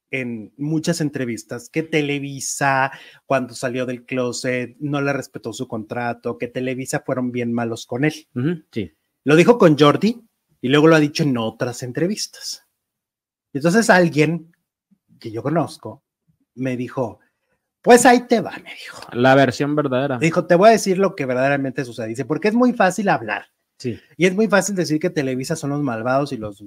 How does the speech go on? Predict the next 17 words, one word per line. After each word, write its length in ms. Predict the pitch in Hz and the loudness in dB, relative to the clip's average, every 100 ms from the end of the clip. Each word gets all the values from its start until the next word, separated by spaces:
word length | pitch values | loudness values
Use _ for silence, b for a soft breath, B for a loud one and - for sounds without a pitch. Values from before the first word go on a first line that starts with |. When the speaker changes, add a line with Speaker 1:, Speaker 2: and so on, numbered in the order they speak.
| 104 | -18
Speaker 1:
villanos 420 | 117 123 107 107 - | -14 -12 -12 -14 -12
del 140 | 143 | -10
cuento". 340 | - 262 _ 120 | -4 -4 _ -8
Speaker 2:
Ujú. 100 | 113 117 B B B | -6 -6 B B B
Speaker 1:
Pero 200 | - 143 135 | -2 -2 2
Televisa 960 | 160 160 180 285 294 - 147 165 226 _ _ _ _ _ - | 2 4 6 6 6 2 2 2 0 _ _ _ _ _ -2
le 120 | 147 | 0
ayudó 320 | 151 151 180 | 2 2 2
mucho 460 | 208 196 233 - 160 | 2 2 0 -2 -4
a 80 | |
Cristian 380 | 147 156 - 175 | -4 -8 -6 -6
Chávez 520 | 170 135 117 127 - _ _ | -4 -4 -4 -6 -10 _ _
en 140 | 135 | -6
muchos 320 | 143 165 220 214 | -4 -4 -4 -8
episodios 760 | - 135 143 131 147 160 - _ _ _ _ _ - | -10 -8 -6 -2 -2 -2 -10 _ _ _ _ _ 0
muy 260 | 165 262 | 4 4
complicados. 960 | - 147 104 98 101 - - - - | 4 -2 -2 -16 -18 -18 -16 -14 -14